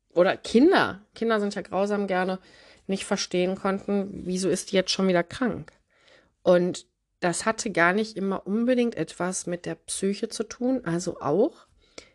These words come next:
Aber es gab eben auch oft genug die Situation, dass mein Körper wirklich durch die psychische Situation zu Hause und, ne, die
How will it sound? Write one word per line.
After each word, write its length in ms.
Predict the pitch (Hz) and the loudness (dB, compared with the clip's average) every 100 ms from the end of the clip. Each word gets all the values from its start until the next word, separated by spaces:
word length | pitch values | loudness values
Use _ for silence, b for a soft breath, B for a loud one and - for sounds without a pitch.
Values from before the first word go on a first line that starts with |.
| B _ - | B _ 0
Aber 400 | 175 202 220 - | 4 4 2 -2
es 180 | 185 - | -10 -10
gab 300 | - 170 - | -4 -4 -4
eben 280 | 185 196 170 | -4 -4 -2
auch 380 | 170 175 - _ _ _ _ _ _ _ _ _ _ _ _ _ _ - | -2 -2 -6 _ _ _ _ _ _ _ _ _ _ _ _ _ _ 2
oft 340 | 254 294 - | 4 2 -4
genug 340 | 233 214 208 - | 0 2 0 -2
die 100 | 190 | -6
Situation, 680 | 190 - 180 - 180 180 | -6 -4 -4 -4 -4 -4
dass 180 | 175 - | -4 -6
mein 160 | 180 175 | -6 -4
Körper 560 | - 220 269 160 175 - _ - | 2 2 2 -2 -16 -20 _ -8
wirklich 640 | 170 208 - 214 208 _ _ b b b b b b | -2 -2 -4 -8 -8 _ _ b b b b b b
durch 320 | 180 220 320 | 4 8 8
die 140 | - 196 | 6 -8
psychische 520 | - 190 185 180 170 | -4 -4 -4 -2 -2
Situation 600 | 170 - 165 - 170 170 | -2 -6 -8 -6 -6 -6
zu 180 | - 160 | -6 -6
Hause 480 | 151 160 190 220 269 b b b b | -2 -2 0 -2 -2 b b b b
und, 420 | - 170 170 - - | -2 0 0 -2 -4
ne, 220 | 143 226 233 | 0 0 -2
die 420 | - 180 180 | -6 -10 -12